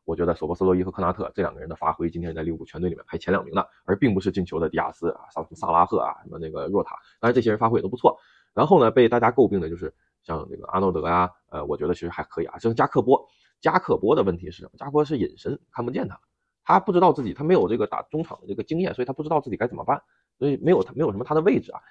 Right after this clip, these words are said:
其实他应该，嗯，如果是索博斯洛伊往前冲的话，加克波其实应该更多的往，往后进行防守，进行回落，但是他可能完全找不到自己的位置，所以有点迷失啊。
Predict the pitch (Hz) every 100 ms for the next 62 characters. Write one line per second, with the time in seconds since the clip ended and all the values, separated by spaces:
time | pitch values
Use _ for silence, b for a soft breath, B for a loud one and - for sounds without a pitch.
0 | b - 196 190 170 160 156 - b b
1 | 117 117 113 107 _ _ 110 151 175 120
2 | 143 95 120 139 123 92 - 120 113 98
3 | 113 113 110 104 104 107 101 110 92 95
4 | - _ - 85 - 87 - 147 - _
5 | 110 107 120 131 131 - 104 120 104 -
6 | - _ _ - 151 139 156 - _ -
7 | 110 - 135 143 - 117 135 127 - 175
8 | 120 - 110 92 113 80 85 110 117 -